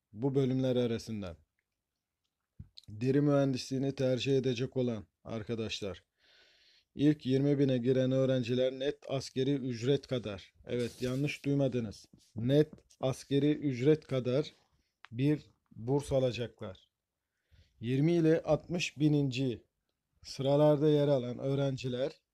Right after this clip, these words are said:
net askeri ücretin yüzde yetmişi, altmış ile yüz bin arasındaki öğrenciler ise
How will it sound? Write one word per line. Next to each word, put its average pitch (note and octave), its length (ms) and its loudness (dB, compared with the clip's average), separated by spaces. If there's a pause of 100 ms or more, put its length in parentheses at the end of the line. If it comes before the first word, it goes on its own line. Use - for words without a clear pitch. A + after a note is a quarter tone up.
(380)
net C3+ 420 -2
askeri C#3+ 500 -2
ücretin C#3 720 -4
yüzde A#2 320 -4
yetmişi, B2 680 -4 (840)
altmış D#3 480 -6
ile C#3 120 0
yüz C3 340 -2
bin B2+ 120 -4
arasındaki A#2 680 -6
öğrenciler A#2 560 -6
ise C3 360 -8